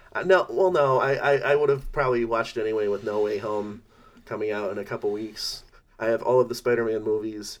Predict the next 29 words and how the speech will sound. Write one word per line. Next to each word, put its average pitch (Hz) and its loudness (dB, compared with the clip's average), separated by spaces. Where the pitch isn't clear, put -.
except - -4
for 110 0
The 107 -12
Amazing 107 -4
Spider-Man 104 -4
two 127 -4
on 104 -6
either 104 -6
Blu-ray 101 -2
or 95 -4
D 101 -14
V 104 -14
D, 113 -8
so 107 -6
I 104 -8
will 95 -12
absolutely - -14
be - -14
rewatching 98 -10
the 98 -12
entire 101 -10
Spider 104 -6
series, 107 -8
even 120 -2
though, 117 2
quote, 123 2
Andrew 127 0
Garfield 131 2
and 117 -4